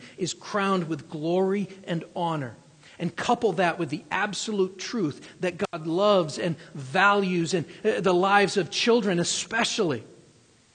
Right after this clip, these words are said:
That means that we must understand and work to protect human lives,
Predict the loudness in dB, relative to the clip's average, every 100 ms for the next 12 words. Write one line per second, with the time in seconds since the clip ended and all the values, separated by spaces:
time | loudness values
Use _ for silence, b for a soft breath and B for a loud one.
0 | b b -2 0 4 4 4 2 2 2
1 | 0 -2 0 2 2 0 -2 -2 0 0
2 | 2 0 -2 0 2 2 -2 -10 -10 -10
3 | -6 -6 -4 -4 -2 -2 -2 -4 -6 -8